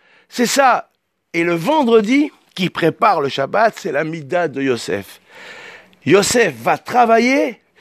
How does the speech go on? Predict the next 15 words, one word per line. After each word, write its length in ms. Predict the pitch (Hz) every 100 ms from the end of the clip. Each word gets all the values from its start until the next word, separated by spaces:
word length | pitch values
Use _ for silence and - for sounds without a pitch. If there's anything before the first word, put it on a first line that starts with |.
| - _
il 140 | 139 170
est 80 |
le 160 | 180 185
truchement 580 | - 254 - 233 247 190
par 200 | 196 190
lequel 520 | 208 208 208 175 123 - - -
s'écoulent 680 | - - 285 - 277 214 143 - - -
et 80 |
canalisées 1040 | 190 - 349 311 277 254 233 214 254 175 117 - _
les 260 | 139 196 233
énergies, 580 | 277 254 220 175 285 262
sont 180 | 262
canalisées 680 | 208 285 294 285 269 240 233
les 240 | 175 170 220
énergies 580 | 220 226 202 269 285